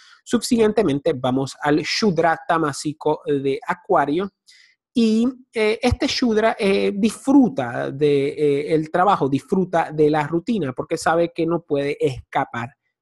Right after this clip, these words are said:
de ella. Así que siempre va a estar, eh, eh, muy terco en su rutina, muy terco en lo que quiera hacer, y a veces eso va a entrar en conflicto con el signo siete al otro lado, que va a ser el signo Kshatriya,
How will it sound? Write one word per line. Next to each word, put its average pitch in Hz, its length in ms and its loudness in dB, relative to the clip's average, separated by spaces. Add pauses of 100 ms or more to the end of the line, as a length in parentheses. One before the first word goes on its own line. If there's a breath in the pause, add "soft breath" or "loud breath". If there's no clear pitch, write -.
de 208 320 4
ella. 123 300 0 (260 soft breath)
Así 240 280 -4
que 262 260 -4
siempre 202 420 -2
va 175 120 4
a 170 100 -6
estar, 170 260 -4 (160)
eh, 165 360 -2
eh, 160 320 -2
muy 196 400 -2 (120)
terco 160 580 -2
en 151 200 -4
su - 200 -6
rutina, 175 640 -2
muy 156 340 -2
terco 151 500 -4
en 147 160 0
lo 147 100 0
que 147 140 -10
quiera 160 200 -2
hacer, 160 360 -4 (280 loud breath)
y 254 120 4
a 254 60 4
veces 240 380 2
eso 208 440 2
va 180 220 2
a - 100 -8
entrar 175 380 0
en 170 80 -4
conflicto 165 640 -2
con 143 180 -4
el 147 80 0
signo 147 320 -4
siete 135 400 -2
al 127 100 -4
otro 135 220 -4
lado, 131 300 -4
que 120 120 -14
va 113 80 -10
a 123 40 -10
ser 120 200 -6
el 127 140 -6
signo 117 380 -10
Kshatriya, 123 640 -8